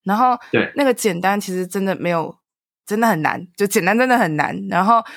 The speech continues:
Speaker 1: 你们可以前一年是这样子比较，刚刚说的嘛，很多事情，很多活动在，嗯，在跑的时候，其实没有办法静下来。可是你们可以瞬间静下来，然后又把这个东西呈现出来，代表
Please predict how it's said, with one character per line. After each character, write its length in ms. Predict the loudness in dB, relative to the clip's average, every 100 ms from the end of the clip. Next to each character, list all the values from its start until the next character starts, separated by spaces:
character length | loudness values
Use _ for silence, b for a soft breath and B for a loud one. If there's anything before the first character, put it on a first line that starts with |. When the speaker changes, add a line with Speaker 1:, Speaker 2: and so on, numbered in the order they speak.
| B B
Speaker 1:
你 160 | -2 0
们 240 | 2 0
可 180 | -2 0
以 240 | 0 -2 -10 _
前 260 | -2 0 0
一 60 |
年 260 | 2 0 0
是 220 | -4 -2
这 100 | 0
样 180 | 0 0
子 200 | -4 -4
比 160 | -4
较， 400 | 0 2 2 -2 _
刚 200 | -2 0
刚 60 | 0
说 240 | 0 2
的 80 | 2
嘛， 160 | -2 -4
很 200 | -4 0
多 180 | 0 0
事 180 | -2
情， 240 | -2 -2 -2
很 120 | 0
多 180 | 0 2
活 180 | 0 0
动 200 | 0 0
在， 200 | 0 b b _ _ _ -2
嗯， 460 | 0 0 -4 -8 -4
在 100 | -4
跑 220 | 0 -2
的 120 | -2
时 120 | -4 -2
候， 80 |
其 100 | -2
实 100 | -2
没 80 | -2
有 60 | 0
办 120 | -2
法 60 | -4
静 180 | -8
下 140 | -6 -8
来。 60 | b b
可 100 | 0
是 60 | 2
你 80 | 2
们 80 |
可 100 | 2
以 40 | 0
瞬 260 | 2 0 0
间 160 | -2
静 200 | -2 -4
下 200 | -2 -2
来， 60 | -2
然 100 | 0
后 140 | -2 -2 B B -2
又 100 | 0
把 140 | 0
这 140 | 0
个 100 | 0
东 180 | 0 -2
西 140 | -4 -4
呈 180 | -4
现 200 | -2 -2
出 80 | -2
来， 100 | -2
代 160 | 0 0
表 240 | 0 -2